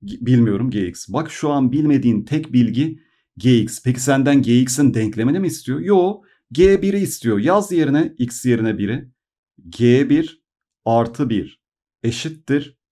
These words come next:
üç çarpı G bir. At sağ tarafa, üç G birden iki G bir çıktı. Ne geldi bakın? G bir bir geldi. Ne yaptım arkadaşlar? Sadece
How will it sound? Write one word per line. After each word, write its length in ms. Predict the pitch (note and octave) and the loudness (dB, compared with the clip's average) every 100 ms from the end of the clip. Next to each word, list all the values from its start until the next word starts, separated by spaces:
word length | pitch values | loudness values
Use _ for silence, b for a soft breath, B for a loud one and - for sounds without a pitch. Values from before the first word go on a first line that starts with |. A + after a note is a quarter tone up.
| _ - | _ -2
üç 340 | C#3+ D3 - | -2 -2 -4
çarpı 440 | D3+ C3+ A#2+ B2+ A#2+ | 2 2 2 -4 -4
G 340 | G#2+ G#2+ G#2 | 0 0 0
bir. 220 | F#2+ - _ _ _ - | -4 -8 _ _ _ -2
At 220 | D3 - | -2 -2
sağ 300 | - D3+ C3+ | -2 0 2
tarafa, 500 | C3 A#2 A#2 C#3+ D#3+ - _ _ - | 2 0 0 -4 -6 -10 _ _ -6
üç 340 | D3+ D3 - | -6 -6 -6
G 300 | C#3+ C3+ B2+ | 2 4 4
birden 480 | A#2+ A2 A2 G2+ - | 2 2 0 -2 -4
iki 240 | A#2+ C#3 A#2+ | -8 -4 0
G 280 | B2 A2+ | 2 2
bir 180 | G#2 A#2+ | 0 -2
çıktı. 540 | A#2+ - - B2+ C3+ - _ - | -6 -14 -8 -6 -6 -14 _ -8
Ne 180 | G#2+ B2+ | -2 0
geldi 380 | A2+ G#2+ F#2+ F#2 | 2 0 0 -4
bakın? 500 | F#2 - C3+ C3 - | -8 -4 -4 -6 -8
G 340 | A2 G#2+ G#2 | -2 -2 0
bir 260 | A#2 A#2+ A#2+ | -2 -4 -6
bir 140 | G2+ | -6
geldi. 460 | G2 E2+ D2+ C#2+ _ _ _ - | -4 -8 -10 -16 _ _ _ -4
Ne 100 | B2+ | 0
yaptım 320 | F3+ F3+ D3+ | 0 0 0
arkadaşlar? 580 | C3 A#2+ A#2+ A#2 - E3 | 0 0 -4 -4 -6 -12
Sadece 840 | - - D#3 E3 E3 B2 A#2+ B2 | -12 -8 -2 0 0 0 -2 -6